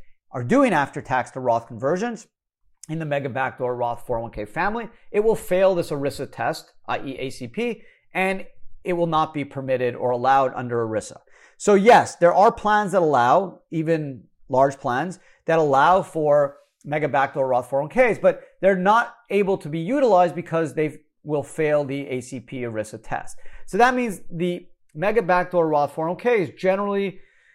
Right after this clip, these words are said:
only being utilized by solo four oh one K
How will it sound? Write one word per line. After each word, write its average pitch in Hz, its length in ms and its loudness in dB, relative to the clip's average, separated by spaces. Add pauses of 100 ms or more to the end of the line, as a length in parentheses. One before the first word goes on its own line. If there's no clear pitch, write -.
(300)
only 240 380 2
being 175 360 -2
utilized 151 560 2
by 139 340 2
solo 131 380 0
four 113 240 0
oh 127 60 0
one 139 120 -6
K 113 420 -2